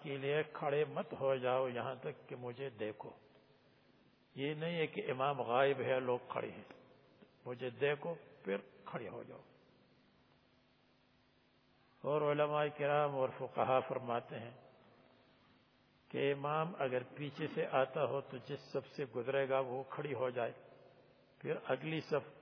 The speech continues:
جہاں سے وہ گزرے گا کھڑی ہو جائے، اور اسی طرح صف کے اندر لوگ کھڑے ہو جائیں گے۔ اور اس میں علماء کا اختلاف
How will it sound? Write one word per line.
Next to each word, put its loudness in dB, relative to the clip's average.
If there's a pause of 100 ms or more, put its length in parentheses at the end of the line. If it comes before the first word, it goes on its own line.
(280)
جہاں 0
سے -6
وہ -4
گزرے 2
گا 2
کھڑی -8
ہو -6
جائے، -6 (1600)
اور -4 (100)
اسی -8
طرح 4 (1900)
صف 4
کے 0
اندر -2
لوگ -2 (100)
کھڑے -6
ہو -12
جائیں -14
گے۔ -20 (3250)
اور 2 (1200)
اس -6
میں 0
علماء 2
کا -2
اختلاف 0